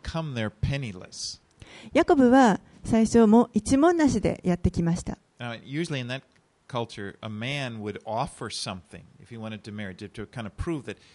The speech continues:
Speaker 1: he could support his wife.
Speaker 2: えー、通常この当時は、あの、男性が結婚しようと思うときには、その自分の妻を、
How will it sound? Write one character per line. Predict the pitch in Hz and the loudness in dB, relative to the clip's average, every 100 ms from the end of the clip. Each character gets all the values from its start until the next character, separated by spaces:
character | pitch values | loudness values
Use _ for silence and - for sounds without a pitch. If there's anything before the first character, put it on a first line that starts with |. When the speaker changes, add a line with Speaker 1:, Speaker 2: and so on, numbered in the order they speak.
| _ | _
Speaker 1:
he | - | -16
could | 135 120 | -12 -12
support | - 113 - - 185 113 - | -12 -14 -14 -10 -8 -8 -12
his | 101 92 | -18 -18
wife. | 92 98 - _ _ _ - - - | -18 -18 -20 _ _ _ -20 -20 -12
Speaker 2:
え | - - - - | -8 -8 -10 -8
ー、 | |
通 | - 311 320 | 4 4 6
常 | 330 302 - - | 6 6 2 -2
こ | 294 | 0
の | 285 | 0
当 | 285 269 | 2 2
時 | 226 185 180 | 0 -2 0
は、 | 226 190 - - | 0 0 -4 -10
あ | - 190 | -4 -2
の、 | 180 | 0
男 | 196 214 | 0 -2
性 | 226 233 247 | -2 -2 -2
が | 285 214 - _ _ _ _ _ _ _ - | -2 -2 -6 _ _ _ _ _ _ _ -6
結 | 233 226 | -2 0
婚 | 254 262 | 2 2
し | 254 | 2
よ | 254 | 2
う | |
と | 240 | 2
思 | 185 185 | 2 2
う | 180 | 0
と | 165 | -2
き | 170 | -2
に | 185 | 0
は、 | 254 220 208 | 2 0 0
そ | 208 | -2
の | |
自 | 196 208 | 0 0
分 | 220 254 | 2 2
の | 262 | 0
妻 | - 311 277 | -2 0 2
を、 | 202 | 0